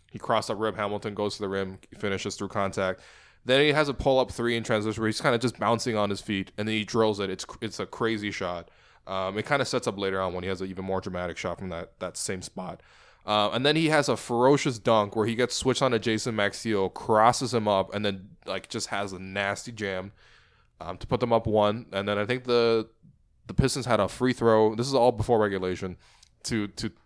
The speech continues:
um, push their, to tie the game or something like that.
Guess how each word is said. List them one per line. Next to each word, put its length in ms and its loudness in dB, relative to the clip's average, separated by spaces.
um, 520 -4
push 200 2
their, 140 0
to 120 -2
tie 240 2
the 100 2
game 180 0
or 40 -4
something 180 -4
like 100 -2
that. 220 0